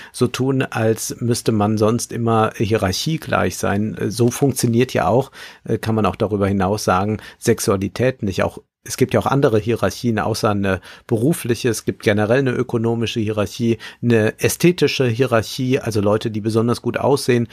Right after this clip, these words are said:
können das natürlich auch in gewisser Weise geltend machen. Also,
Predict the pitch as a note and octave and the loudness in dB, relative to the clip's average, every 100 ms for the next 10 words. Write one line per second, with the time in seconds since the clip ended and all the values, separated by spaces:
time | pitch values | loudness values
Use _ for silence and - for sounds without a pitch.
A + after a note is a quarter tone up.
0 | - _ - B2+ A#2 G#2+ - A2+ A#2 A2 | -12 _ 0 2 2 2 0 -2 -2 -2
1 | A2 A2+ - - A#2+ A#2 G2 B2+ A2+ G#2+ | 0 -2 -2 -4 -2 -2 -4 -6 -4 -2
2 | B2+ G#2 G#2+ G#2+ G#2+ G#2+ - G#2 G2+ A2 | 0 2 2 2 2 2 0 -2 -2 0
3 | G2 G2+ G2 | -2 -2 -4